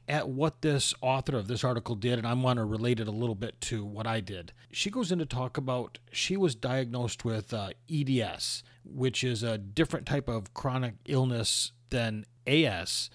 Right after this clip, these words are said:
but there are many people that have both. And so this might be an interesting article for a number of folks to read. But anyway, she goes on to talk about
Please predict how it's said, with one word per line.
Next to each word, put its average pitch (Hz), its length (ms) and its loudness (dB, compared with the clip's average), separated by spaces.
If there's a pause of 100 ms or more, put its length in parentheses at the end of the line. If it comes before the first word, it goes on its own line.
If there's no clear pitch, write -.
(100)
but 117 460 2 (140)
there 123 180 2
are 135 160 6
many 139 220 2
people 127 240 0
that 107 100 -2
have 107 220 -2
both. 98 540 -4 (200)
And 120 160 -6
so 123 280 2
this 117 280 0
might 131 180 2
be 117 80 -2
an 117 60 -2
interesting 117 380 -2
article 113 520 -2 (200)
for 104 300 -10
a 101 40 -8
number 117 400 0
of 98 120 -8
folks - 300 -6
to 123 80 -6
read. 113 320 -2
But 160 120 0
anyway, 151 320 0
she - 140 -16
goes 214 180 -2
on 220 120 2
to 180 60 -2
talk 139 320 -4
about 127 400 -4